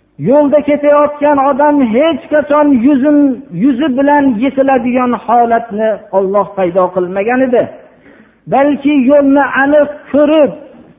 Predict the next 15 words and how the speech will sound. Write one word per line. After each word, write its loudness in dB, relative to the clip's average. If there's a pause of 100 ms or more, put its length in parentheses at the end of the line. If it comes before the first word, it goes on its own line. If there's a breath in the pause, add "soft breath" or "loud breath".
yo'lning 2 (100)
qaysinisi 0 (100)
to'g'ri 0
ekanligini 0
bildiradigan -2 (200)
a'zolarni 0
bergan -2
edi. -2 (1400)
Lekin 0
bu 2
a'zolardan 0 (440)
foydalanmadi. -2 (2250)
"Qul 0
huvallazi 2
ansha'akum -2